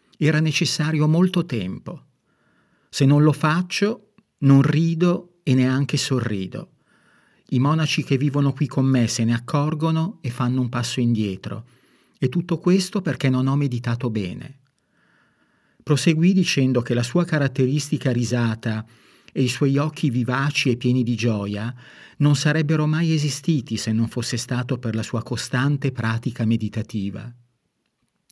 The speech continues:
"Quel sorriso e quegli occhi vengono dal mio centro e sono il frutto delle cinque ore di meditazione quotidiana."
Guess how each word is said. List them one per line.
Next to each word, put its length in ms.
"Quel 160
sorriso 580
e 60
quegli 320
occhi 560
vengono 460
dal 180
mio 240
centro 720
e 80
sono 260
il 80
frutto 440
delle 180
cinque 500
ore 280
di 100
meditazione 720
quotidiana." 800